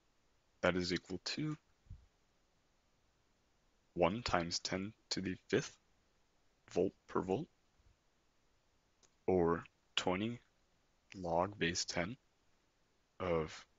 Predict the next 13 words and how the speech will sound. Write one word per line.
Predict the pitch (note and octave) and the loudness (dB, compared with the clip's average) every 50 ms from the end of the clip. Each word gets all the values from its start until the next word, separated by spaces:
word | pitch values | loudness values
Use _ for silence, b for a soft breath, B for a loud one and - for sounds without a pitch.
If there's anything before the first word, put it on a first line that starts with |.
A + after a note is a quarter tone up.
| _ _ _ _ - | _ _ _ _ -6
one | G2+ F2+ F2 F2 | -6 -4 -4 -4
times | - - F2+ F2+ - - | -4 -4 -2 -2 -2 -4
ten | - F#2 F#2 F#2 - | -4 -4 -6 -4 -4
to | - - G2 | -4 -2 -2
the | G2 F2+ F2 E2+ E2+ E2+ E2+ F2+ - - _ _ _ _ _ - | -2 -2 -2 0 0 -2 -2 -4 -8 -14 _ _ _ _ _ 0
fifth | - C#3 C#3 - _ _ _ _ _ _ _ _ _ _ _ _ _ _ _ _ _ _ _ _ _ _ - | 2 2 2 0 _ _ _ _ _ _ _ _ _ _ _ _ _ _ _ _ _ _ _ _ _ _ -6
will | F2 | -2
give | D#2+ F2 F2 D#2+ E2 | 0 2 4 8 10
us | E2 E2 D#2+ D#2+ - - - - - - - _ _ - - - _ _ _ _ _ _ _ _ _ _ _ _ _ _ _ _ _ - - _ - | 10 10 8 6 2 -2 -4 -4 -6 -8 -12 _ _ -20 -20 -20 _ _ _ _ _ _ _ _ _ _ _ _ _ _ _ _ _ -20 -10 _ 2
a | - | 2
hundred | - - - - F#2 F2+ E2 E2+ D#2+ - | 2 4 4 2 2 0 0 -2 -2 0
decibels. | - - - - - - - - C#3+ - - - - - _ _ - - - - - - - - - - - - - - - _ _ _ _ _ _ _ _ _ _ _ _ _ _ _ _ _ _ _ _ _ _ _ _ _ _ _ _ _ _ _ _ _ _ _ _ _ _ _ _ _ _ _ _ _ _ _ - | -2 -2 -2 -4 -6 -6 -8 -8 -8 -10 -14 -18 -18 -20 _ _ -6 -6 -6 -6 -8 -14 -18 -14 -10 -10 -10 -10 -12 -18 -20 _ _ _ _ _ _ _ _ _ _ _ _ _ _ _ _ _ _ _ _ _ _ _ _ _ _ _ _ _ _ _ _ _ _ _ _ _ _ _ _ _ _ _ _ _ _ _ 0
Current, | - A#2+ A#2+ C3+ - | 4 4 4 4 2